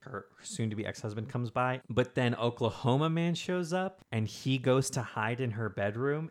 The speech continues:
and he just turns around and, like, the music teacher's there and they're both just like,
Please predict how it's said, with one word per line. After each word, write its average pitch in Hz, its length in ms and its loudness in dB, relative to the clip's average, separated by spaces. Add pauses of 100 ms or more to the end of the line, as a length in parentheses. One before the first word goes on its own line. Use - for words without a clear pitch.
and 117 140 0
he 113 100 0
just 123 300 -4
turns 123 420 -2
around 101 600 -2
and, 104 180 -8
like, 98 280 -8 (100)
the 107 380 0
music 120 340 0
teacher's 104 360 -4
there 104 160 4
and 101 80 0
they're 101 100 0
both 101 180 -6
just - 160 -8
like, 95 180 -4